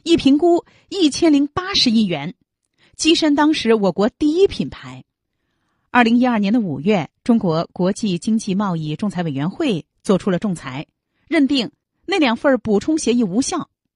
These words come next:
它是犯罪的状况下签署的，要求弘道集团啊，你停止使用王老吉商标。二零一二年的五月十七号，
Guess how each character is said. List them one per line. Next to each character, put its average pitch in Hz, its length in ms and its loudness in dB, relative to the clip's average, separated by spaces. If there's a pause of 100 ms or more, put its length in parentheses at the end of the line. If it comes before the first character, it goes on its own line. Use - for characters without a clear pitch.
它 311 120 -6
是 294 100 -2
犯 294 300 0
罪 359 160 2
的 214 80 2
状 214 160 0
况 202 140 0
下 180 160 -2
签 214 180 0
署 175 160 -6
的， 160 180 -8 (520)
要 240 140 4
求 208 200 0
弘 226 220 0
道 277 160 4
集 233 160 -2
团 196 160 -2
啊， 185 140 -2 (200)
你 226 300 4
停 262 360 2
止 269 200 0
使 190 200 -2
用 190 200 -2
王 175 120 0
老 165 120 -2
吉 175 120 -8
商 165 200 -6
标。 165 220 -4 (1040)
二 359 140 0
零 320 160 4
一 359 80 -4
二 381 140 -4
年 220 160 2
的 269 80 4
五 170 120 -2
月 214 120 0
十 202 220 -4
七 - 220 -8
号， 165 380 -6